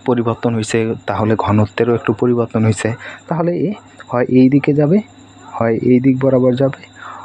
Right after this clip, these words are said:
অথবা একটু এই দিক বরাবর যাবে, যে কোনো একদিকে যাইতে পারে। তো যদি সে এই দিক বরাবর আস্তে আস্তে ধরো এই পথে গেল, এই পথেই চলে গেল, এই পথে প্রতিসরিত হইল,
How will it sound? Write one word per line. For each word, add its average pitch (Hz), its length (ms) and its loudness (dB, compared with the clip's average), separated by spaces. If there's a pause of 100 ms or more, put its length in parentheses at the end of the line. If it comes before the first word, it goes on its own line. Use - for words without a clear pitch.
অথবা 135 420 -2
একটু 120 400 0
এই 127 140 4
দিক 117 200 2
বরাবর 110 340 0
যাবে, 110 300 0 (180)
যে 190 160 4
কোনো 143 200 0
একদিকে 120 380 0
যাইতে 107 300 -2
পারে। - 200 -8 (640)
তো 214 100 2
যদি 151 300 2
সে 220 280 -2 (500)
এই 196 160 4
দিক 175 180 2
বরাবর 196 300 2
আস্তে - 340 -2
আস্তে 170 240 0
ধরো 156 400 0
এই 202 260 2
পথে 127 280 0
গেল, 127 240 0 (1080)
এই 202 220 2 (100)
পথেই 226 340 0 (100)
চলে 113 240 -2
গেল, 98 140 -8 (680)
এই 160 220 2
পথে 139 240 -2
প্রতিসরিত 107 600 0
হইল, 107 340 0